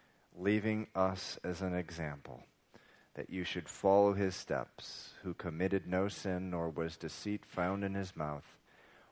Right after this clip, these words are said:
When he was reviled, he did not revile in return. When he suffered, he did not threaten, but he committed himself to him who judges righteously."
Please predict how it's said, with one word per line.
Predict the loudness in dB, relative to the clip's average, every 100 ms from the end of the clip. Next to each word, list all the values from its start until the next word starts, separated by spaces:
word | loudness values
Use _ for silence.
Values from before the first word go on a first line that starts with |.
| -8
When | 10 12 12 12
he | 12 12
was | 12 12 12 12 8
reviled, | 8 10 12 12 12 12 10 8 2 -8 -10 -20 _
he | 6 6
did | 8 12 12 12
not | 10 10 10 6
revile | 4 4 8 10 12 12 8 6 2
in | 0 0 2
return. | 2 0 0 4 4 2 -2 -6 -8 -14 -20 -20 -14
When | -6 8 10 10
he | 10 8 6
suffered, | 10 12 10 8 6 6 2
he | -10 4 4
did | 6 6 6 8
not | 8 8 6
threaten, | -4 2 6 6 4 -2 -2 -4 -8 -14 -20 -20 -20 _ _ -2
but | -2
he | -2 -8
committed | -6 -8 -2 0 4 4
himself | 2 -4 -6 0 2 2 -2
to | -4 -2
him | -2 -4 -6 -10 -18 -20 -20 _ _ _ _ _
who | -12 -10
judges | -2 -2 -2 -4 -8 -8 -8
righteously." | -4 -4 -6 -16 -16 -16